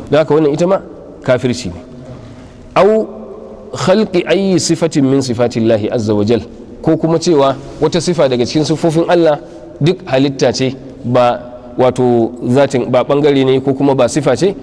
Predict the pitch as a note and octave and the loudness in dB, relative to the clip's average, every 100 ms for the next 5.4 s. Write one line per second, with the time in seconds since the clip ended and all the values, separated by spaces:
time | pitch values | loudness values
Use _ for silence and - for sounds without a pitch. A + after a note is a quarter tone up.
0 | - C3+ D3 D3 B2 A2+ A#2+ G#2+ F#2 G#2+ | -4 0 2 2 0 0 2 2 -2 0
1 | B2 D3+ C#3+ B2 D3 D#3 C3+ B2+ B2+ D3+ | 0 2 0 0 2 2 2 -2 0 2
2 | C#3 B2 D#3 F3+ - - - B2 F3 G3+ | 2 2 2 0 -2 -14 -4 2 2 4
3 | F#3+ D3 C#3 C3+ C3+ C3+ D3 D3 A2+ G#2+ | 2 2 2 2 2 0 -2 0 -2 -2
4 | - - - - - - - D3+ G3+ G#3+ | -4 -14 -18 -18 -18 -20 -6 0 2 2
5 | D#3+ A#2+ A2+ C3 | 2 0 0 2